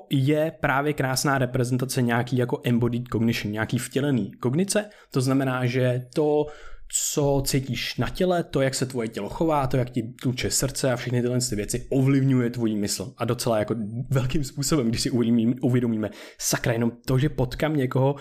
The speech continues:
s teplým nápojem, mi prostě ovlivní to, jestli s ním budu mluvit a jestli budu jako přívětivý nebo ne, tak to je fascinující. A teď si můžem říct, třeba spoustu lidí chodí po městě, že jo, s tím, s tím prostě si dá to kafe, už teďka je to populárnější,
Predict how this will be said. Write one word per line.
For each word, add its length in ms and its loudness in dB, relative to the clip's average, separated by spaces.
s 200 0
teplým 380 0
nápojem, 600 0
mi 160 0
prostě 400 0
ovlivní 460 4
to, 380 0
jestli 400 2
s 100 2
ním 120 4
budu 180 4
mluvit 360 4
a 60 2
jestli 240 2
budu 200 4
jako 200 0
přívětivý 640 0
nebo 200 4
ne, 160 2
tak 160 -2
to 60 2
je 60 2
fascinující. 540 0
A 40 0
teď 160 -2
si 80 0
můžem 200 2
říct, 260 -4
třeba 320 0
spoustu 540 0
lidí 200 2
chodí 240 0
po 160 0
městě, 420 0
že 120 -2
jo, 200 -4
s 100 -2
tím, 360 2
s 140 -6
tím 160 2
prostě 320 2
si 140 -2
dá 260 0
to 200 -4
kafe, 280 -2
už 140 -2
teďka 220 0
je 40 0
to 80 -2
populárnější, 880 0